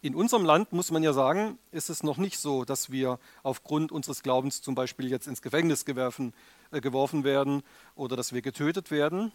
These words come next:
Aber inzwischen kommt es auch bei uns in unserem Land schon regelmäßig vor, dass wenn wir das Wort Gottes predigen und wenn wir zum Beispiel sagen, „Jesus ist der einzige Weg zu Gott“,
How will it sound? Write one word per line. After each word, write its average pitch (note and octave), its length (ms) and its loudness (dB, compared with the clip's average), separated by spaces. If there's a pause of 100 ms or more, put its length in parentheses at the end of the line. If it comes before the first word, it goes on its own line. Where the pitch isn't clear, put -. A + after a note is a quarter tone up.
Aber C3+ 220 0
inzwischen G3 440 -4
kommt G#3+ 220 -2
es - 120 -6
auch D#3+ 140 -4
bei C#3+ 120 -4
uns E3 400 -8
in C#3 180 -6
unserem F3 240 -6
Land E3 220 0
schon C#3+ 140 -6
regelmäßig D#3 580 -4
vor, D#3+ 380 -2 (1900)
dass C#3 180 -6
wenn D3 140 -2
wir C#3 240 0 (300)
das C3+ 160 -6
Wort C3+ 240 -6
Gottes F#3 300 -2
predigen E3 480 -2 (240)
und C3 200 -4
wenn C3+ 160 -4
wir C#3 100 -2
zum C#3 140 -4
Beispiel C3+ 220 -2
sagen, A#2+ 260 0
„Jesus D3+ 340 0
ist C#3 120 -8
der D3 100 4
einzige D3 400 -2
Weg D#3 180 -2
zu B2+ 140 -8
Gott“, C#3+ 280 0